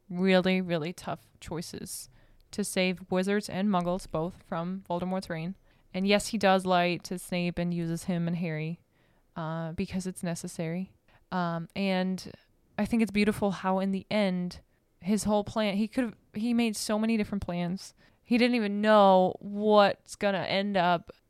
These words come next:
like, which plan is gonna end up happening or, or becoming, uh, b-, before he died. He had no clue. And then what made it all work was that he cared too much about Harry.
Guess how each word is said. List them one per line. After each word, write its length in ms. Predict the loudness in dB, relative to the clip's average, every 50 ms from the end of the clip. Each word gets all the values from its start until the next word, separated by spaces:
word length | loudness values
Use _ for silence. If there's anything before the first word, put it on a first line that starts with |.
| _ -8
like, 160 | -8 -6 -2
which 240 | 0 -2 -2 -2 -4
plan 260 | -2 0 0 0 0
is 80 | 0 0
gonna 220 | 0 0 0 -2 -2
end 260 | -2 -2 -2 -2 -2
up 260 | -2 0 0 -2 -2
happening 760 | -6 -8 -4 -2 -2 -2 -2 -4 -6 -6 -6 -6 -6 -6 -6
or, 160 | -6 -6 -6
or 160 | -6 -6 -8 -8
becoming, 680 | -8 -10 -10 -10 -8 -8 -6 -4 -4 -6 -8 -10 -12 -14 _ -20 -20 _ _ _ _ -8
uh, 300 | -8 -6 -6 -6 -8 -10 -10 -14 -20 -20 _ _
b-, 200 | -8 -8 -8 -6 -8 -10 -10 -6
before 300 | -4 -4 -2 -2 -2 -2
he 100 | -2 -2 0
died. 400 | 0 0 0 0 -2 -4 -6 -8 -4
He 100 | -2 0
had 80 | 0 0
no 140 | -2 -4
clue. 340 | -4 -8 -8 -8 -6 -6 -8 -10 -16 _ _ _ _ _ _ _ -2
And 160 | 0 2 4
then 320 | 4 4 2 0 -4 -6 -10 _ _ -16
what 260 | -8 0 0 0 0 2
made 200 | 0 0 0 2
it 40 | 2
all 220 | 2 2 2 0
work 420 | 0 0 0 0 0 -2 -6 -12 -18 -18 -18 -20 -20 -20 _ -14
was 640 | -10 -6 0 4 4 6 6 6 4 2 -2 -4 -4
that 140 | -4 -4 -4 -4
he 160 | -6 -10 -10
cared 360 | -8 -6 -4 -4 -4 -6 -8
too 160 | -10 -10 -8
much 340 | -8 -8 -8 -10 -10 -12 -12
about 200 | -10 -10 -10 -10
Harry. 340 | -10 -12 -12 -12 -14 -14